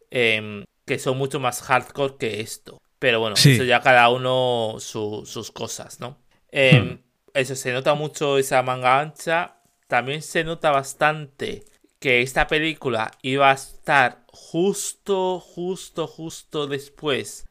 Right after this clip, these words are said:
Speaker 1: eh, de Bruja Escarlata y Visión.
Speaker 2: Sí.
Speaker 1: Y no, y no ahora, porque de hecho hay muchas cosas que se explican,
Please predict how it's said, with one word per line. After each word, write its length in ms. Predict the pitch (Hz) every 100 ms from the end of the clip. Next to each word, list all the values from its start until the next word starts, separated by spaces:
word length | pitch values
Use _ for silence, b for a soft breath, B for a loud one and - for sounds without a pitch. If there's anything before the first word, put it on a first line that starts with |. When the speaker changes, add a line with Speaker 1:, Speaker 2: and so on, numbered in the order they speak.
| _ -
Speaker 1:
eh, 640 | 123 117 113 110 113 - _ -
de 500 | 123 117 113 110 104
Bruja 240 | 120 127
Escarlata 380 | 123 127 117 117
y 60 | 113
Visión. 520 | 107 - 123 160 190 _ _ -
Speaker 2:
Sí. 320 | 127 113 113 127 _ _ _ -
Speaker 1:
Y 180 | 131 117
no, 760 | 120 117 113 110 110 107 - _ _ _
y 160 | 131 117
no 340 | 117 117 117 -
ahora, 540 | - 120 127 151 - _ _ _ -
porque 280 | 123 123
de 100 | 117
hecho 680 | 117 120 127 120 120 120 _ _ _ _
hay 160 | 135 139
muchas 280 | 156 156
cosas 300 | - 151 175
que 160 | - 139
se 140 | -
explican, 580 | 123 - 147 - 151 170